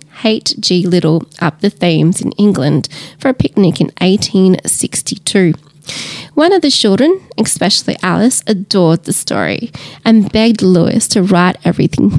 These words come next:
down. Between eighteen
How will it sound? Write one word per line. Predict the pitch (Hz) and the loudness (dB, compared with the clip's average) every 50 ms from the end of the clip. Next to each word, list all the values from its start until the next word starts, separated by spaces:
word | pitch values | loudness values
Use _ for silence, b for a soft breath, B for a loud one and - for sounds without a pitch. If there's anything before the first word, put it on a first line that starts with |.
| - - - | -2 -2 -2
down. | - 190 175 160 - - - - 214 - _ _ _ _ _ _ _ _ _ _ _ _ _ _ _ - B B B B B B B | 0 2 2 2 0 0 -2 -4 -4 -6 _ _ _ _ _ _ _ _ _ _ _ _ _ _ _ -16 B B B B B B B
Between | 240 226 - - 233 226 220 208 - - - | 0 2 2 4 4 4 4 4 2 0 2
eighteen | 226 254 285 - - - - 277 277 277 277 277 | 2 2 2 2 0 0 2 2 4 4 4 4